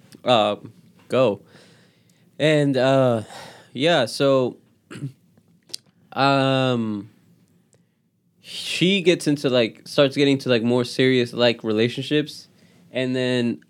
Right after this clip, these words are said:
I think one thing that I've noticed is guys that are, like, manipulative and, like, don't really like to change their ways and are really, like, man children, they tend to date younger women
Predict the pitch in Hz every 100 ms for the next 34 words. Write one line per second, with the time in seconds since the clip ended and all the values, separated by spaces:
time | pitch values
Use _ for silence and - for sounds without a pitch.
0 | _ 117 - 147 147 139 - - - -
1 | - - - - - - _ - 156 165
2 | 160 135 110 120 127 120 110 104 - 120
3 | 131 131 131 117 110 104 98 - 104 110
4 | 117 127 127 127 127 123 104 104 101 101
5 | - _ - - 117 117 95 123 117 117
6 | 113 - 120 117 113 104 107 110 104 104
7 | 104 104 110 107 107 104 98 107 110 110
8 | 117 127 120 135 139 139 _ _ _ _
9 | _ _ _ _ _ _ - 117 - 147
10 | 156 139 123 120 113 120 113 104 104 113
11 | 123 135